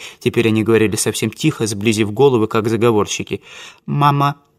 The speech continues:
в угрожающем состоянии", — продолжил Коля. "Она ждёт смерти. Меня вызвала Нина. Нина требует, чтобы я немедленно выкупил драгоценности". "Она знала?"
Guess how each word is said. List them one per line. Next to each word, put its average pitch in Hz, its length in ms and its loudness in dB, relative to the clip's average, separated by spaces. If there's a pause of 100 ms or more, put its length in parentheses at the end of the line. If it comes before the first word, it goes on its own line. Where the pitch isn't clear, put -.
(200)
в 123 100 -2
угрожающем 131 640 2
состоянии", — 127 680 0
продолжил 104 520 0
Коля. 107 340 0 (240)
"Она 147 220 2
ждёт 131 200 -2
смерти. 143 680 0 (760)
Меня 135 280 2
вызвала 135 360 2
Нина. 151 320 4
Нина 143 260 2
требует, 147 380 2
чтобы 139 220 -2
я 135 120 0
немедленно 143 500 0
выкупил 123 440 0
драгоценности". 123 880 0 (720)
"Она 107 220 -4
знала?" 127 380 -2